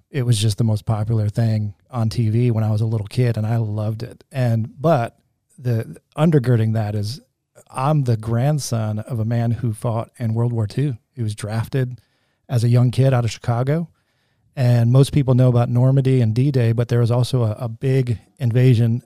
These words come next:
in Anzio Beach that led to Normandy. We had to get Rome and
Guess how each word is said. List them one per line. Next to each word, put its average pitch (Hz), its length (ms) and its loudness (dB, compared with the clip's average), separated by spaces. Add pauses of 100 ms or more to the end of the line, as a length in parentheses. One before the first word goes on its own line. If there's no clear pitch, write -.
(100)
in 107 220 -8
Anzio 127 480 2
Beach 123 380 -4
that 104 220 -6
led 139 420 -2
to 117 120 -2
Normandy. 107 680 -4
We 131 100 -2
had 120 140 0
to 127 80 -2
get 120 200 -4
Rome 120 420 0
and 104 220 -6